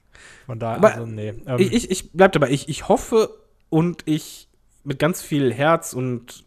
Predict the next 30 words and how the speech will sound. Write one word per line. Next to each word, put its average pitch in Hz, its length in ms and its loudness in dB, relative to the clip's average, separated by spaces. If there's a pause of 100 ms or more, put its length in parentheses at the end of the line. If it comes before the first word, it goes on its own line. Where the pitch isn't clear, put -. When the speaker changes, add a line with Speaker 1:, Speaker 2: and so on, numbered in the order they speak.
Speaker 2:
Fandenken 143 600 -4 (1800)
tippe 208 280 6
drauf, 147 260 6
dass - 720 -6 (340)
Styles 147 440 2
gegen 139 140 -2
Nakamura 131 440 0
Main 147 200 2
Event 151 280 2
wird. 147 320 2
Speaker 1:
Aber 120 320 -4
sollen 147 120 2
wir 160 40 2
trotzdem 147 160 2
Speaker 2:
Aber 139 80 8
Speaker 1:
jetzt 120 100 0
einmal 127 160 4
Speaker 2:
weil 151 60 2
Speaker 1:
dabei 143 140 0
bleiben, 135 340 0
direkt, - 260 -8
wenn 113 100 -6
wir 110 80 -4
schon 113 160 -6
mal 110 80 -4
bei 113 180 -2
deinem 117 360 -2
Main 107 200 -6
Event 107 260 -6
sind? - 340 -12